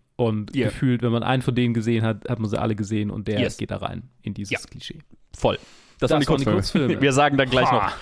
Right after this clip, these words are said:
Speaker 2: am Ende vielleicht noch eine Liste oder so, die Top five, keine Ahnung. Aber jetzt, äh, ja, das
Speaker 1: Äh,
Speaker 2: waren
Speaker 1: ja, vielleicht. Mal gucken.
Speaker 2: <laughs>
Speaker 1: Ich hab, glaub ich, schon relativ eindeutig gesagt, welchen. Na ja, okay.
Speaker 2: Ja.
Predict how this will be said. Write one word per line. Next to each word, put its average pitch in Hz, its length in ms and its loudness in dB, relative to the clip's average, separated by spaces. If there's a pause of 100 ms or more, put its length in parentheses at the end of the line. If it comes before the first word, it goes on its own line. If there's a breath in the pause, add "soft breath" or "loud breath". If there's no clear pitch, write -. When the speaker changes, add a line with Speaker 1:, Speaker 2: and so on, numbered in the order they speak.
(220 loud breath)
Speaker 2:
am 120 140 2
Ende 120 340 4
vielleicht 107 300 0
noch 104 100 -2
eine 101 100 2
Liste 110 420 0
oder 104 220 -2
so, 98 120 -2
die - 80 -14
Top - 180 -4
five, 104 220 -6
keine 101 200 -14
Ahnung. - 200 -12
Aber 113 200 -2
jetzt, - 300 -10
äh, - 220 -8 (140)
ja, 196 120 -8 (180)
das 98 300 -4
Speaker 1:
Äh, - 60 -14
Speaker 2:
waren - 240 -12 (300)
Speaker 1:
ja, - 120 -14 (100)
vielleicht. - 640 -8
Mal 120 140 -10
gucken. - 300 -16 (220)
Speaker 2:
<laughs> - 140 -8
Speaker 1:
Ich 170 140 2
hab, 339 80 0 (240)
glaub - 180 -10
ich, - 80 -18
schon - 200 -8 (540 soft breath)
relativ 110 440 -2
eindeutig 110 400 -6
gesagt, 101 320 -8
welchen. - 160 -10
Na 143 100 2
ja, 190 120 6
okay. 123 140 2
Speaker 2:
Ja. - 160 -8